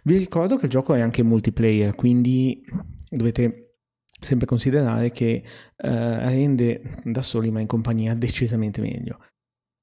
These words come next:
Eh, barriera delle porte, eh, praticamente può bloccare una porta o mettere una trappola.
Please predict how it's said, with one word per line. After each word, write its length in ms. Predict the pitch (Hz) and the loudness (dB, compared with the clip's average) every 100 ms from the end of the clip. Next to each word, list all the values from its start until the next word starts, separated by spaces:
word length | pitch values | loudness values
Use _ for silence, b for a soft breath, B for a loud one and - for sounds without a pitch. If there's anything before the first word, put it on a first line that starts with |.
| _ | _
Eh, 360 | 127 123 123 | -2 0 0
barriera 340 | 117 123 135 151 | 0 0 0 0
delle 200 | 143 135 | 0 -2
porte, 840 | 151 190 220 - 226 226 226 - | 0 -2 -2 0 2 2 0 -2
eh, 120 | - | -6
praticamente 500 | 117 123 127 143 151 | -4 -2 0 0 -2
può 340 | - 139 127 127 | -4 0 2 2
bloccare 560 | 127 135 - 135 151 | 0 0 0 0 2
una 140 | 139 123 | 0 0
porta 580 | 135 113 113 - 139 233 202 B B B - _ _ _ _ 131 | 0 0 -2 -2 -2 0 -4 B B B -20 _ _ _ _ 0
o 140 | 120 | 2
mettere 340 | 120 117 120 113 | 2 0 -2 -4
una 100 | 110 | -4
trappola. 460 | 107 104 - 185 | -6 -6 -2 -2